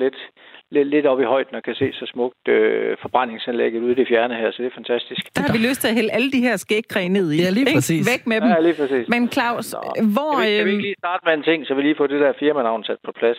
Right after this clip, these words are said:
Speaker 1: også? Øh, nu kan jeg jo lige høre, der var en eller anden forsøg på udtalelsen her.
Speaker 2: Det hedder
Speaker 1: Lad os prøve
Speaker 2: Rent to
Speaker 1: lige
Speaker 2: Kill.
Speaker 1: op. Ja, det hedder nemlig Rent to Kill, så giver det lidt mere mening, ikke?
Speaker 2: Rent to Kill.
Speaker 3: Om det er
Speaker 2: Sådan.
Speaker 3: fordi, jeg tænkte, jamen, vi har lige snakket tysk, så tænker jeg, hvordan, ja, det ved jeg
Speaker 1: Ah.
Speaker 3: ikke, den prøver jeg at redde. Undskyld, Rent to Kill,
Speaker 1: Ja.
Speaker 3: det her med.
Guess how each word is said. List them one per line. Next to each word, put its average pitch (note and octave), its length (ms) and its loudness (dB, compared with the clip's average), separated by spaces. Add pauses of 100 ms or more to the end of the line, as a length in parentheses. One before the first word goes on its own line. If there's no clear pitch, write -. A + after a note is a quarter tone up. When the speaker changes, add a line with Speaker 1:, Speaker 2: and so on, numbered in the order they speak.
(160)
Speaker 1:
også? - 140 -10 (240)
Øh, A2+ 240 -4
nu B2+ 80 -12
kan - 120 -2
jeg B2 60 6
jo B2 100 4
lige A#2+ 140 4
høre, B2+ 100 6
der B2 160 4
var B2 40 2
en B2 100 0
eller A#2+ 120 -4
anden B2+ 220 -10
forsøg B2 260 0
på A#2+ 160 -4
udtalelsen A#2 520 -2
her. A2+ 60 -6
Speaker 2:
Det - 280 -4
hedder G#3+ 60 4
Speaker 1:
Lad - 40 6
os F3+ 60 0
prøve G#3 100 0
Speaker 2:
Rent A3+ 100 0
to A3 60 -2
Speaker 1:
lige - 60 -2
Speaker 2:
Kill. F#3 320 2
Speaker 1:
op. C#3+ 60 -20 (560)
Ja, D3+ 240 4
det A3 80 2
hedder G#3+ 200 2
nemlig F#3+ 160 2 (100)
Rent F#3+ 220 -2 (340)
to C3+ 60 -4 (140)
Kill, C#3+ 180 4 (200)
så C#3+ 140 -2
giver C#3+ 120 -2
det B2 100 -4
lidt B2 140 -4
mere B2 140 -6
mening, A2+ 380 -6
ikke? F3 120 4
Speaker 2:
Rent B3 200 2 (140)
to G#3 60 2 (120)
Kill. F#3 140 0
Speaker 3:
Om G#3 140 2 (120)
det - 20 -4
er C3 240 2
Speaker 2:
Sådan. A#3 120 4
Speaker 3:
fordi, E3+ 320 4
jeg D3+ 80 -2
tænkte, D3 320 -4
jamen, B2+ 160 2
vi C#3 60 2
har C3+ 60 2
lige D3 200 2
snakket A#2 200 2
tysk, - 320 -2
så - 100 -10
tænker B2+ 140 2
jeg, A2+ 60 2
hvordan, B2+ 140 0 (280)
ja, - 60 -2 (140)
det A#2 100 0
ved A2+ 60 2
jeg D3+ 80 0
Speaker 1:
Ah. A#2 40 -2
Speaker 3:
ikke, - 160 -4
den C3+ 100 2
prøver C#3+ 180 2
jeg A#2 80 2
at A#2+ 60 2
redde. A#2+ 120 2 (140)
Undskyld, D#3+ 280 0 (140)
Rent G3+ 220 0
to E3+ 140 2
Kill, D#3 200 2
Speaker 1:
Ja. D3+ 100 -2
Speaker 3:
det D3+ 120 4
her C#3+ 100 2
med. B2+ 160 4